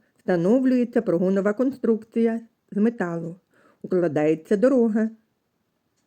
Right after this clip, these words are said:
На останньому етапі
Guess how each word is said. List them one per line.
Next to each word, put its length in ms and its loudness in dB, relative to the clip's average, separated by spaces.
На 180 0
останньому 600 -2
етапі 600 -4